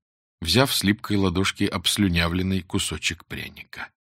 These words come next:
На секунду закрыл глаза, содрогнулся. Зачем она здесь жила? Уехала в несусветную дыру, поселилась на утёсе с нелепым, пошлым названием,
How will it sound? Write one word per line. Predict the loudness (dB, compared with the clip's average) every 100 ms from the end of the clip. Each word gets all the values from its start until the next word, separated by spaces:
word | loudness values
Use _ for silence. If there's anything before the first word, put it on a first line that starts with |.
| _ _ _ _ _ -2
На |
секунду | 0 0 -2 -2 -2 0
закрыл | 0 -2 -2 -2 -4
глаза, | -2 0 0 -2 -6 -10 -14 _ -4
содрогнулся. | 0 0 2 2 0 -4 -4 -4 -4 -6 -16 _ _ _ _ _ _ _ -8
Зачем | -2 0 0 -2 -6 -6
она | -4 -2 -4
здесь | -4 -6 -8
жила? | -6 -8 -10 -16 -18 _ _ _ _ _ _ _ _ _ _
Уехала | 6 6 6 2 -8 -6
в |
несусветную | -2 -2 0 -2 -2 -4 -6 -6
дыру, | -4 0 2 2 -4 -10 _ _ _ _ 2
поселилась | 4 6 6 4 2 -2
на | 0
утёсе | -2 -2 0 0 0
с | -2
нелепым, | 0 2 2 2 -6 -14 -4
пошлым | 0 0 -2 -4
названием, | -4 -4 -4 -6 -8 -16 -20